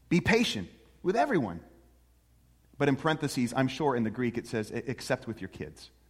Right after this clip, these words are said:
Yep. I'm sure. Be patient with everyone. Oh my.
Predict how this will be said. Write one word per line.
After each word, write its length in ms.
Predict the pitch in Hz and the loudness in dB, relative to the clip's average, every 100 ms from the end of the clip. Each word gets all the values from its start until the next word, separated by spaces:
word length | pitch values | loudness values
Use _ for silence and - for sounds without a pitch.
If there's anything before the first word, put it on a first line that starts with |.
| - | -16
Yep. 160 | 85 - - - - - - - - - - - - - - - | -14 -14 -20 -20 -20 -20 -20 -20 -20 -20 -20 -20 -20 -20 -20 -10
I'm 100 | 95 | -8
sure. 200 | - - - - - - - - - _ - - | -8 -12 -16 -20 -20 -20 -20 -20 -20 _ -8 4
Be 180 | 214 | 6
patient 500 | 240 - 214 - 202 | 6 4 0 2 2
with 240 | 143 127 - | 2 0 2
everyone. 640 | 180 233 180 117 98 92 | 4 6 4 4 0 -2
Oh 160 | 175 143 | 0 2
my. 180 | 98 | 0